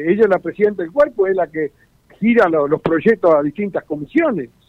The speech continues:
Entonces vos te quedás con el, con el, el, el gusto amargo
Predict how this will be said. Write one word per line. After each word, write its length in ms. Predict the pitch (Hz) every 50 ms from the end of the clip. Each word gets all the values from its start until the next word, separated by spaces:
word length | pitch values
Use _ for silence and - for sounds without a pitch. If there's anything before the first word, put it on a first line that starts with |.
| _ _ _ -
Entonces 320 | 233 - 151 196 175 254 233
vos 140 | 185 196
te 100 | 190 233
quedás 220 | 196 202 214 220 214
con 180 | - 220 208
el, 240 | 202 196 190 185 170 - - 165 151
con 180 | - 180 180
el, 140 | 185 175 175
el, 480 | 175 175 170 165 156 156 147 143 143 143 135 _ _ _ _ _ _ _ _ _ _ -
el 140 | 151 165 170
gusto 340 | 185 233 - - - 240
amargo 520 | 233 226 247 247 247 247 247 254 269 247